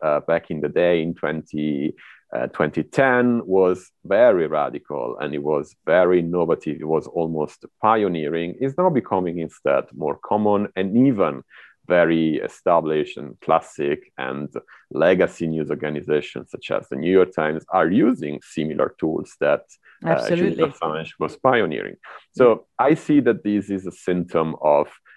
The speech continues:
Speaker 1: a kind of hybridization and mixing of cultures, that it's really, um,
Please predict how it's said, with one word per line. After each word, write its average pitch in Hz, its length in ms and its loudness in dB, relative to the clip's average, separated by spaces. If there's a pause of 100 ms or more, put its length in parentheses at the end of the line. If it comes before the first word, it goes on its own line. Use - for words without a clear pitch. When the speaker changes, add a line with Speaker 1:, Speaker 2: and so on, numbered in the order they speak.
(180)
Speaker 1:
a 78 120 0
kind 92 460 -2
of 85 360 4
hybridization 90 1200 -2
and 67 240 -4
mixing 92 500 -4
of 85 200 -4
cultures, 80 680 0
that 76 140 -4
it's - 240 -12
really, 87 440 0 (380)
um, 65 540 -6